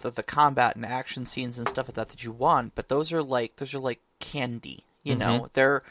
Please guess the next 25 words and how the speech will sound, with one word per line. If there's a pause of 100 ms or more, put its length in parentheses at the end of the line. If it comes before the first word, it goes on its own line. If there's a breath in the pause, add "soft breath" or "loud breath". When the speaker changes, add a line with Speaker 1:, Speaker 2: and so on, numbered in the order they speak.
(160 soft breath)
Speaker 1:
they're
substanceless
in
a
lot
of
ways.
Speaker 2:
Yeah. (520 soft breath)
Speaker 1:
Um,
and,
you
know,
but
when
you
have
a
moment
where,
you
know,
there's
a
heart-to-heart
where